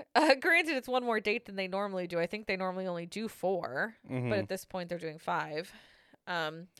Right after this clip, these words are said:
Speaker 1: and Ella asks Zach, Ella B asks Zach for the exact words that Mitch said in the bedroom. And he does the thing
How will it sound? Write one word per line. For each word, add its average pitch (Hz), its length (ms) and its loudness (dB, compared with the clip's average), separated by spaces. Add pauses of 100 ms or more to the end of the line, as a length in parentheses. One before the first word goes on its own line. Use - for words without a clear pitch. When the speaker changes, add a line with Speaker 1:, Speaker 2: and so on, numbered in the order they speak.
(560)
Speaker 1:
and 190 320 2
Ella 262 520 6
asks 214 520 0 (100)
Zach, 175 480 4
Ella 226 220 6
B 180 400 -4
asks 180 460 -2
Zach 170 520 2 (300)
for 202 140 -4
the 190 120 -2
exact 208 540 6
words 208 500 2
that 175 140 2
Mitch 196 360 -6
said 190 220 2
in 180 100 -6
the 175 80 -2
bedroom. 165 480 -2
And 175 140 -6
he 359 280 0
does 190 260 4
the 185 80 -8
thing 185 440 -2